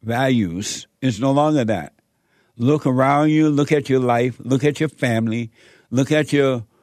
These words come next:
husband, wife, your children, your friends, your co-workers. It's all hate now. It's all anger. We're not that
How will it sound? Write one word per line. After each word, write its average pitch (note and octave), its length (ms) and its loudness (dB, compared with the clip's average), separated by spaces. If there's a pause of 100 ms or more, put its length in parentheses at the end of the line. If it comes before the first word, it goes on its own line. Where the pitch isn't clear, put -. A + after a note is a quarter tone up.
(1300)
husband, C#3+ 540 0
wife, A#2 420 0 (340)
your D3+ 140 2
children, A#2 760 -2 (720)
your D3+ 160 0
friends, A#2+ 540 -2
your D3+ 140 0
co-workers. A2+ 880 -2 (840)
It's B2+ 180 0
all C3+ 540 2
hate D3+ 340 -4
now. G2+ 360 -4 (360)
It's A#2+ 200 -2 (100)
all A#2 380 2
anger. G2+ 420 -8 (1700)
We're A#2+ 220 -2
not B2+ 560 0 (380)
that A#2 380 -2